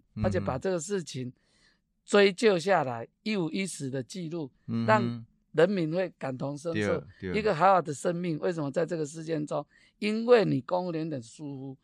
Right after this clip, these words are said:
Speaker 2: 因为你的执政无能，造成人家的死亡？
Speaker 1: 嗯哼。
Speaker 2: 啊，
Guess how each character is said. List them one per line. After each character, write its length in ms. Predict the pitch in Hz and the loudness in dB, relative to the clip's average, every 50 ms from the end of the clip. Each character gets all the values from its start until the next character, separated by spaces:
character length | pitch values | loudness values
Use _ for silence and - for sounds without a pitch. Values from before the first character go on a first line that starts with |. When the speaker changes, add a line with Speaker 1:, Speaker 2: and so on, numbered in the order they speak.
| _ _ _ _ _ _ | _ _ _ _ _ _
Speaker 2:
因 140 | 208 208 220 | -6 -2 0
为 160 | 240 240 208 | 0 0 2
你 340 | 175 151 139 135 135 - - - | 2 2 2 2 0 -2 -4 -4
的 160 | - 170 151 | -4 -2 -2
执 220 | - - - 151 | -2 -4 -12 -14
政 240 | 147 - 214 196 175 160 | -8 -6 -6 -6 -4 -6
无 180 | 156 143 156 165 | -10 -10 -10 -8
能， 260 | 143 123 107 113 110 - _ _ _ _ _ _ _ _ | -10 -12 -12 -14 -18 -20 _ _ _ _ _ _ _ _
造 160 | - 196 190 | 2 2 2
成 160 | 165 165 139 | 2 2 0
人 140 | 131 135 139 | -2 -2 -2
家 140 | 139 151 151 | -2 -2 -2
的 100 | 147 131 | -2 -4
死 220 | - - - 110 | -8 -10 -14 -16
亡？ 240 | 107 107 104 101 104 _ | -16 -18 -18 -20 -16 _
Speaker 1:
嗯 440 | - 104 107 104 101 98 98 98 92 | -6 -4 -4 -4 -4 -4 -6 -4 2
哼。 80 | 87 208 | 4 4
Speaker 2:
啊， 80 | - | 4